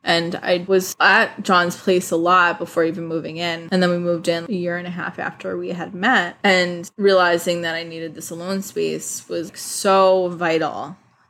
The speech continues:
to me being able to thrive. I remember when I first moved in, both of us went through an adjustment period, and it was k-, weird for both of us. And I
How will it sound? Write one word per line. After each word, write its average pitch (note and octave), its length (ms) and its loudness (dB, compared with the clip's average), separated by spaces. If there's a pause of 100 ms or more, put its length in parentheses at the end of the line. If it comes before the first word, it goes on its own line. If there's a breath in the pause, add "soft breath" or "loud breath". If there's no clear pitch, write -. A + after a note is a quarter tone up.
(120)
to A3+ 120 0
me F#3+ 240 4
being F3+ 280 -4
able E3 220 -6
to F#3 140 -10
thrive. G#3+ 400 2
I F3+ 80 -2
remember F3+ 560 0
when F3 220 -4
I - 160 -14
first A#3+ 460 0
moved F3+ 280 -2
in, D#3+ 380 -6 (100)
both C4+ 200 4
of B3+ 80 4
us F#3 180 2
went F3 160 0
through E3+ 120 0
an E3+ 100 -4
adjustment E3 500 -2
period, - 540 -12
and F#3 120 -16
it E3+ 40 -10
was F3 140 -6
k-, - 180 -14
weird F#3 840 0
for - 260 0
both B3 260 2
of E3+ 100 2
us. - 260 -6
And E3+ 100 -4
I E3+ 220 -2